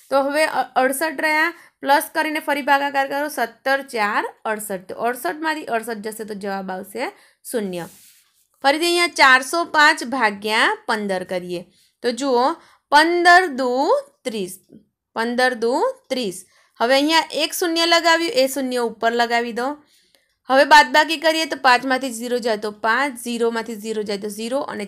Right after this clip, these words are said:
ચારમાંથી ત્રણ જાય તો એક. પ્લસ કરી અને હવે ત્રણે ત્રણનો જો-,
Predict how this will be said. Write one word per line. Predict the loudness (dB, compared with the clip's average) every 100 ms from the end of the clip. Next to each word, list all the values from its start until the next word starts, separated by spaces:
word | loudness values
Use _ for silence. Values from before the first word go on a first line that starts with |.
| -2
ચારમાંથી | 0 2 0 -2 -4
ત્રણ | -6 -6 -4
જાય | -6 -4
તો | -2 -2 -4 _ _ _
એક. | -8 -8 -10 _ _ _ _ _ _
પ્લસ | 6 6 6 4
કરી | 4 4 2 -4 -10 _ -4
અને | 0 0 2
હવે | 4 4 4
ત્રણે | 2 2 0
ત્રણનો | 0 0 0 0 0 -4 -12 _ _ -10
જો-, | -4 -2